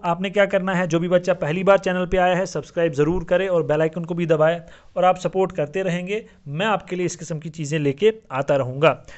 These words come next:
चलिए आज का वीडियो स्टार्ट करते हैं। अब जो तीन, चार,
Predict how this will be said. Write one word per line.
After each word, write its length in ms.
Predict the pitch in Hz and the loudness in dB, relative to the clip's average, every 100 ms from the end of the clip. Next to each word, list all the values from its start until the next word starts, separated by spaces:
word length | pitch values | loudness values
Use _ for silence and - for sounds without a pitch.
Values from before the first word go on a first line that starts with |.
| - - | -20 -4
चलिए 220 | 190 208 | -2 4
आज 180 | 202 - | 4 4
का 80 | 190 | 2
वीडियो 360 | 160 151 208 - - | 0 0 -2 -2 -6
स्टार्ट 280 | - 151 147 | 0 0 0
करते 260 | 131 - | -6 -8
हैं। 160 | 110 113 - _ _ - - - - _ _ _ _ _ - | -12 -14 -18 _ _ -20 -20 -20 -20 _ _ _ _ _ -6
अब 220 | 220 185 - 165 | -6 -6 -16 -4
जो 160 | 185 | -2
तीन, 360 | - 202 233 254 | -2 -2 -4 4
चार, 200 | 240 | 6